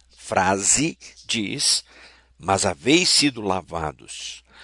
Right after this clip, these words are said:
mas haveis sido santificados, mas haveis sido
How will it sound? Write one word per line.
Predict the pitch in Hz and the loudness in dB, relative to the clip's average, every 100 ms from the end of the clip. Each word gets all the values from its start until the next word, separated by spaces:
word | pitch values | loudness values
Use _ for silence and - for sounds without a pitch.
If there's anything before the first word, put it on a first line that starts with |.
| - - - | -20 -20 -2
mas | 104 117 113 | 2 4 4
haveis | 104 85 156 202 - | 2 2 4 4 2
sido | - 160 143 127 | 0 -2 -4 -6
santificados, | - - - 247 247 202 190 160 147 - - 85 82 73 65 - - - - - - | -6 -2 -2 -2 -6 -4 -4 -2 -6 -6 -2 0 0 -4 -12 -14 -14 -16 -20 -20 -16
mas | 82 98 92 | -2 0 2
haveis | 92 76 110 123 | 0 2 0 2
sido | - 110 113 113 113 | -2 -4 -6 -6 -10